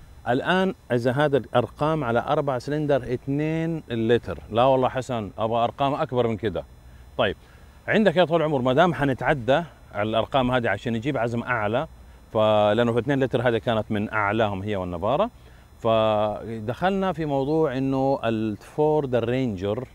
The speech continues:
اللي هو الونت حق المازدا بشكل أساسي كان خمسة سلندر مش أربعة،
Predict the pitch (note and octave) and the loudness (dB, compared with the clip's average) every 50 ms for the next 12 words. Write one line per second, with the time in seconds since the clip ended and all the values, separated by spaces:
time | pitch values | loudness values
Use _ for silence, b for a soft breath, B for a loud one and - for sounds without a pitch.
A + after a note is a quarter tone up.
0 | - - - - - - - F#2+ F#2+ G2+ G2+ G2 G2+ G#2+ A2+ G2 - G2 F#2 F2+ | -20 -20 -20 -20 -20 -18 -12 -8 -6 -4 -4 -4 -4 -4 -6 -6 -8 -8 -8 -8
1 | F2 G2+ G#2+ G2 E2+ F2 E2+ D#2+ - - G2+ - F2+ E2 - - C3 C#3 A#2+ - | -6 -6 -6 -6 -6 -8 -10 -10 -10 -12 -10 -10 -10 -8 -4 -4 -2 -2 -4 -4
2 | C3+ C3 B2+ B B B B B B B - - B2 A#2+ A#2 A2 - G#2+ D#3+ F#3 | -8 -8 -8 B B B B B B B -4 -2 -2 -2 -2 -4 -4 -2 0 2
3 | A3 A3 G3+ D#3+ - - C3+ A#2+ A2 - A#2+ A2+ A2 G#2 F2 E2+ E2+ F#2 A2+ A#2 | 2 2 0 -2 -2 -2 -2 -2 -2 -2 -4 -2 -2 -2 -2 -2 -2 -2 -2 -4
4 | - G#2+ G#2 G2+ F#2 E2+ D#2+ D#2 D2 D2 | 0 2 2 2 2 2 0 -2 -4 -4